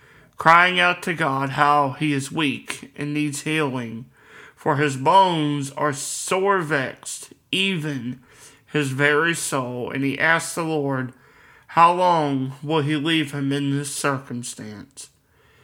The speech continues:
He concludes by calling out to God to return and deliver his soul for the sake of his very mercies.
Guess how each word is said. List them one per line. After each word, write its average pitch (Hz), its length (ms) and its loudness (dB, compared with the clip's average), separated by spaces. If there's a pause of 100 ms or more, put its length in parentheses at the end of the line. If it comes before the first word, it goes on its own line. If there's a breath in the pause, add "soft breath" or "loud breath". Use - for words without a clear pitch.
(380 soft breath)
He 165 160 -2
concludes 190 640 2
by 185 240 6
calling 180 460 2
out 175 280 2
to 175 100 -2
God 143 420 -2
to 143 80 -8
return 139 720 0 (500 soft breath)
and 156 200 -2
deliver 170 460 2
his 190 200 0
soul 151 400 -2
for 143 180 -2
the 135 160 -2
sake 143 640 -4 (500 soft breath)
of 135 140 -4
his 139 200 0
very 143 360 2
mercies. 135 800 -4